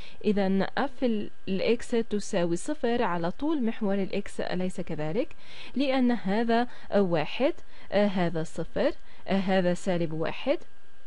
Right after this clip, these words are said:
وهنا عندما أف للإكس تساوي صفر على طول محور الإكس، هذا صحيح،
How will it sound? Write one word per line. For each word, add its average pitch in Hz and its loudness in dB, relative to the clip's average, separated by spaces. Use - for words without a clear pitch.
وهنا 320 2
عندما 196 2
أف 196 -2
للإكس 202 2
تساوي 196 2
صفر 285 0
على 170 2
طول 196 0
محور 196 0
الإكس، 190 -2
هذا 185 0
صحيح، 175 -4